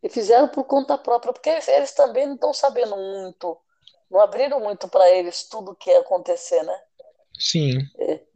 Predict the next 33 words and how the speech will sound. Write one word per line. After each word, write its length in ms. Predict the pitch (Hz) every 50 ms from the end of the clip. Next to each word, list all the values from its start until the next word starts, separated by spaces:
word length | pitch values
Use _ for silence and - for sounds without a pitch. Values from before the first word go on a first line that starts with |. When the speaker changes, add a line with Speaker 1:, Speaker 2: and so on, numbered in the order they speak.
| _ -
Speaker 1:
eles 280 | - 170 175 185 - -
tão 200 | - 214 214 226
meio, 340 | 226 233 247 247 233 220 208
no 100 | - 190
começo 400 | - - 208 196 196 214 - -
tá 120 | - 226 226
meio 200 | 226 233 247 240
perdido, 680 | - - 269 277 247 220 165 160 202 214 202 170 175 175
né? 120 | 175 175
O 80 | 175 175
Peter 380 | - 196 196 175 - 185 180
e 80 | 170 180
a 80 | 175 170
Laura, 360 | 170 165 160 135 127 123 -
Speaker 2:
É. 40 | 151
Speaker 1:
né? 200 | 156 170 208 214 - _ _ _ _ _ _ _ _ _ _ _ _ _ _ _ _ _ _ _ _ -
Eles 220 | 151 160 170 170 -
querem 260 | - 190 180 196 214
que 120 | - 151 -
Speaker 2:
Aí 80 | - 175
Speaker 1:
eles, 160 | 196 262 320
eles 560 | - - - 175 190 185 - - - - _ -
façam 380 | - - - 185 - - 240 -
a 60 | -
parte 360 | - - 196 190 190 - 190 170
deles 400 | 147 165 180 190 180 175 165 156
lá 160 | 160 165 180
de 140 | 180 202 -
qualquer 320 | - 202 196 - - 247
jeito, 280 | 233 247 214 - - -
improvisado, 720 | - 175 185 190 220 254 240 214 214 190 175 - 101 104
né? 160 | - - - - _ _ _ _ _ _ _ _ _ _ _ _ _ -
Speaker 2:
Sim. 600 | - - - - 135 139 143 147 143 127 110